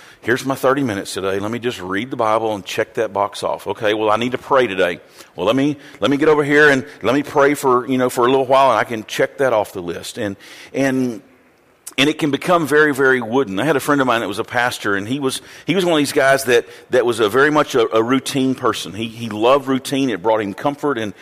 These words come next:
and, and, and one day we were talking, and he revealed to me how that he has his time with the Lord. And he literally would set his watch.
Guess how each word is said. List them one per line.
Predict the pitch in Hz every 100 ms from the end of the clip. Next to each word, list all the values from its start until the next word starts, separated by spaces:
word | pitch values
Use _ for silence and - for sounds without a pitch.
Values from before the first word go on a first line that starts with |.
| - -
and, | 113 120 117
and, | 120 120 113 110 - - - - -
and | 120
one | 139
day | 135 135
we |
were | 131
talking, | 123 147 156 135 123
and | 117
he | 139
revealed | 117 117 120 180
to | 139
me | 120
how | 117 127
that | 127 110
he | 147
has | 139 123 123
his | 131 -
time | 120 113 113
with | 110
the | 139
Lord. | 247 196 92 - - - -
And | 131
he | 185
literally | 156 185 175 160
would | 131
set | - 170 147
his | 147 123
watch. | 131 - - -